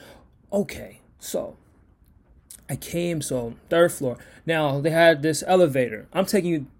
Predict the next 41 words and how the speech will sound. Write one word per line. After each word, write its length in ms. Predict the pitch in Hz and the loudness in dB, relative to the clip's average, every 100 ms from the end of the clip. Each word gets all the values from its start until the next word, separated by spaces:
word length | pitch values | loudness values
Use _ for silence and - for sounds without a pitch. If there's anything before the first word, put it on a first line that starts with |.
| _ _ | _ _
point, 440 | - 208 208 - - | 0 0 0 -4 -2
P 180 | 220 | 4
O 100 | 208 | 6
V, 200 | 180 180 | 6 0
point 300 | 175 196 196 | -2 -2 0
of 80 | 190 | 0
view, 300 | 143 156 156 | 0 0 0
through, 240 | 139 156 - - - _ | -2 -6 -6 -14 -20 _
like, 220 | 170 156 | -4 -2
throughout 360 | - 180 202 190 | -4 2 2 2
the 120 | 143 | -4
whole 840 | - - - 196 208 208 208 208 202 | -6 -2 6 6 8 10 10 8 6
thing. 640 | - 240 254 254 190 123 - - - | -2 -2 2 4 2 -2 -16 -18 -6
Like, 160 | 160 | -6
what 160 | 139 202 | -2 -2
I'm 280 | 190 240 214 | 0 2 0
exp-, 420 | 190 - 185 190 | -2 -4 -4 -2
like, 160 | 196 190 | 0 0
what's 120 | 185 | 0
going 220 | 190 196 | -2 -2
through 120 | 185 | -2
in 120 | 170 151 | -2 -2
my 140 | 131 | -4
mind. 640 | 123 147 214 214 127 113 - - | -4 -4 -2 -4 -6 -10 -18 -14
So 100 | - | 2
it 20 | |
might 80 | 254 | 4
be, 80 | 220 | 4
this 160 | 214 214 | 4 2
might 140 | 226 | 2
be 80 | 175 | 2
a 40 | |
little 200 | 165 165 | 4 2
long-winded 420 | 151 156 147 143 - | 2 0 0 -2 -6
story, 300 | 190 165 131 | -4 -4 -4
but 120 | 143 | -6
I'm 100 | 165 | -8
telling 460 | - 190 196 190 | -8 -4 -2 -2
you, 180 | 160 135 - - - | -2 -4 -6 -20 -2
everything 540 | 190 196 - 196 165 | 0 0 0 -2 0
matters. 560 | 135 165 139 107 - | 0 0 0 -6 -14